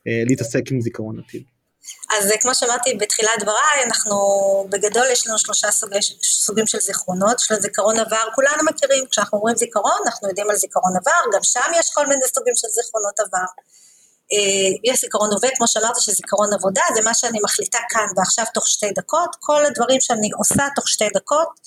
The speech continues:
Speaker 2: אה, זה זיכרון הווה, שזה משפיע על כל שנייה מהחיים שלנו, ויש זיכרון של עתיד, שאנחנו לא, רוב האנשים לא יודעים שיש דבר כזה, נקרא פרוספקטיב ממורי,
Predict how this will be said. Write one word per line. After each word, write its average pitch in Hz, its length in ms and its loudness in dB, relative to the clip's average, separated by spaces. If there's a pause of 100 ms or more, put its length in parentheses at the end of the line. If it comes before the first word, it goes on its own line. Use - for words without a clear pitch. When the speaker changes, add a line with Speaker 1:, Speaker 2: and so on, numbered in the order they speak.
(640)
Speaker 2:
אה, 196 240 2
זה 220 140 0
זיכרון 202 400 0
הווה, 233 260 2
שזה 208 240 0
משפיע 208 360 0
על 185 140 0
כל - 180 2
שנייה 220 380 0
מהחיים 180 320 -2
שלנו, 330 380 2 (420)
ויש 262 200 2
זיכרון 254 360 0
של 262 180 2
עתיד, - 440 -2
שאנחנו 214 400 0
לא, 311 120 4 (380)
רוב 311 140 0
האנשים 330 320 2
לא 294 40 4
יודעים 277 260 2
שיש 247 220 0 (100)
דבר 220 240 0
כזה, 302 240 0
נקרא 226 180 0 (120)
פרוספקטיב 226 640 0
ממורי, 311 380 2